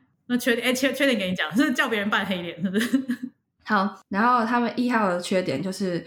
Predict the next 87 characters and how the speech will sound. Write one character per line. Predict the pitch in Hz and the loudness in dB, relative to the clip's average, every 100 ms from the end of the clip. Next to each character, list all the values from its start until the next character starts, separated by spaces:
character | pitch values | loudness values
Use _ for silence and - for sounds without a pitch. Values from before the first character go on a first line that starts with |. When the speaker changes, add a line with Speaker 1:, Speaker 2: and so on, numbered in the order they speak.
| - | -6
Speaker 2:
他 | 247 | -2
们 | 240 | 0
可 | 185 | 2
能 | |
有 | 165 | 2
点 | 180 156 - - - _ _ | 0 0 -4 -12 -20 _ _
缺 | - 208 | 0 2
乏 | 208 160 | 2 -4
弹 | 175 151 | -4 -6
性， | 175 165 - - _ _ _ _ | -4 -4 -6 -12 _ _ _ _
然 | 185 | 0
后 | 214 214 208 - - - | 4 4 2 -10 -16 -2
你 | 220 | 2
可 | |
能 | 208 | 4
会 | 214 | 4
觉 | 220 170 | 2 2
得 | |
他 | 180 202 | 2 0
们 | 180 | -2
常 | 196 156 | -2 -2
常 | |
去 | 196 208 | -2 -4
评 | 190 170 | -4 -2
论 | 190 185 | -2 -2
别 | 165 160 | -4 -2
人 | 156 | -2
做 | 160 185 | 0 0
事 | 175 | 0
的 | 160 | -2
方 | - 170 | 0 -4
法 | 185 156 | -2 -4
跟 | 165 | -4
流 | - 147 | -4 -6
程， | - - | -6 -8
就 | - 180 | -8 -8
是 | |
正 | 180 190 | -2 -2
不 | 160 | 0
正 | 160 170 | 0 0
确 | 160 185 | 0 -2
啊， | 143 147 165 175 - - _ | 0 0 -2 -6 -16 -20 _
然 | - 175 | -12 -6
后 | 185 175 | -4 -4
有 | 170 | -2
没 | 170 | 0
有 | 196 | 2
原 | 170 185 | 2 0
则 | 202 165 | 0 0
啊， | 170 175 175 | 2 0 -2
然 | 185 | -2
后 | 185 | 0
他 | 214 | 2
们 | 202 180 - - _ _ | 0 -2 -10 -20 _ _
可 | - 208 190 | -2 2 2
能 | 190 226 277 285 | 2 4 2 4
因 | 285 | 4
为 | 269 | 6
他 | 269 | 4
们 | 247 | 2
自 | |
己 | 226 185 | 0 -2
很 | |
有 | 180 | -4
自 | 165 | -4
己 | 208 165 | -4 -4
的 | |
原 | 156 151 165 | -4 -6 -8
则， | 170 156 | -8 -6
所 | 196 | -4
以 | |
他 | 202 | -2
们 | 208 | -2
可 | 185 | -4
能 | 160 | -10
不 | 165 170 | -8 -8
太 | 220 208 | -4 -2
愿 | 196 190 190 | -2 -2 -4
意 | 180 | -8
听 | - 180 185 | -8 -10 -8
进 | - 160 | -8 -8
去 | 165 | -6
别 | 147 143 - | -6 -6 -8
人 | 135 | -8
的 | 143 | -10
想 | - - - | -14 -16 -14
法。 | 101 - | -14 -14